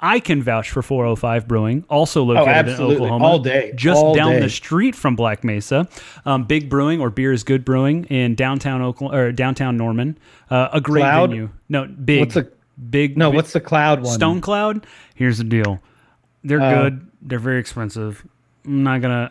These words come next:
Speaker 1: I'm there.
Speaker 2: No, but I, okay. There's a,
Speaker 1: I,
Speaker 2: there's a
Speaker 1: well,
Speaker 2: crowd
Speaker 1: I was
Speaker 2: for it.
Speaker 1: gonna. I was
Speaker 2: There's a
Speaker 1: gonna
Speaker 2: crowd
Speaker 1: go.
Speaker 2: for it.
Speaker 1: I was gonna promote, uh, the newer breweries who are
Speaker 2: Okay,
Speaker 1: promoting
Speaker 2: fair.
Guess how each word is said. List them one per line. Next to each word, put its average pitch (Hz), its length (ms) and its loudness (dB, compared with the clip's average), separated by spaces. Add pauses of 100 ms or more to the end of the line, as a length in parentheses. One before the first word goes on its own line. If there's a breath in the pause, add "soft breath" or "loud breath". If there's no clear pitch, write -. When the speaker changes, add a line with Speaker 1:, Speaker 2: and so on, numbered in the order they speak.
Speaker 1:
I'm 139 240 -4
there. 233 120 2
Speaker 2:
No, 330 180 8
but 226 160 4
I, 254 220 4
okay. 277 260 4
There's 190 240 0
a, 277 120 -2
Speaker 1:
I, 151 200 -4
Speaker 2:
there's 160 180 -2
a - 60 0
Speaker 1:
well, 165 80 -2
Speaker 2:
crowd 151 260 4
Speaker 1:
I 160 60 2
was 160 160 4
Speaker 2:
for 151 80 4
it. 170 60 2
Speaker 1:
gonna. 170 120 -4
I 151 80 -2
was 151 160 0
Speaker 2:
There's 143 100 -4
a 156 40 2
Speaker 1:
gonna 147 120 2
Speaker 2:
crowd - 60 -2
Speaker 1:
go. 147 220 0
Speaker 2:
for - 140 -16
it. - 20 2
Speaker 1:
I - 20 2
was 165 200 0
gonna 156 200 0
promote, 135 540 -2
uh, 135 240 -4
the 143 140 -4
newer 135 280 0
breweries 135 420 0
who 131 240 0 (300 loud breath)
are 127 460 0
Speaker 2:
Okay, 185 260 2
Speaker 1:
promoting 151 380 2
Speaker 2:
fair. 120 120 -4